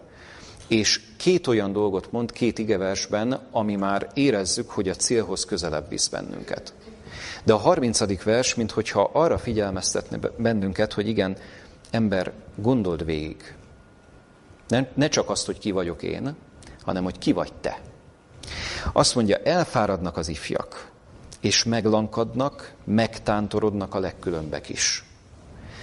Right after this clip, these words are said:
Magyarán, ha azt érzed, hogy az életed válságban van, ha azt érezzük, hogy tényleg iszonyatosan nehezek ezek a terhek,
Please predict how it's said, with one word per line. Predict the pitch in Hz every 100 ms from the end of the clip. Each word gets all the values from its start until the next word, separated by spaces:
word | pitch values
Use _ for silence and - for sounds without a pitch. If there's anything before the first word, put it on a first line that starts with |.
| - - - - -
Magyarán, | 151 143 107
ha | 95 101
azt | 165 160 -
érzed, | 101 78 73 55 - - -
hogy | - 90
az | 92
életed | 110 95 90 85
válságban | 80 78 - - - - 50
van, | - - - - - -
ha | 127
azt | 143 -
érezzük, | 120 107 98 101 -
hogy | 92
tényleg | - 113 95 90 - -
iszonyatosan | 147 127 95 80 - - 87
nehezek | 85 78 76 76
ezek | 92 90 -
a |
terhek, | - - - - -